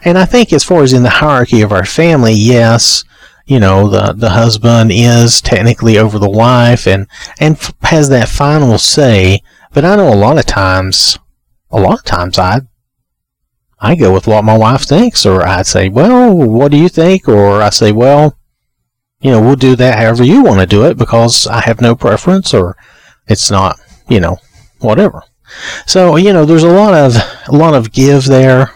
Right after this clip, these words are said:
and, and I'm not sure that we need to be, um, making this some sort of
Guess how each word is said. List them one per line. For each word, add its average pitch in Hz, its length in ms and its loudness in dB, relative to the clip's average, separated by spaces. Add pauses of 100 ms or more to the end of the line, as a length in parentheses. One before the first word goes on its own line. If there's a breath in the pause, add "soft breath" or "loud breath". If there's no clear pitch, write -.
(120)
and, 113 240 0
and 117 180 2
I'm 131 120 2
not 127 160 0
sure 123 200 2
that 107 140 0
we 110 180 2
need 104 280 0
to 107 80 -2
be, 104 340 0 (600 soft breath)
um, 90 480 -4 (140)
making 113 540 0
this 107 180 0
some 104 220 0
sort 107 300 0
of 104 260 -2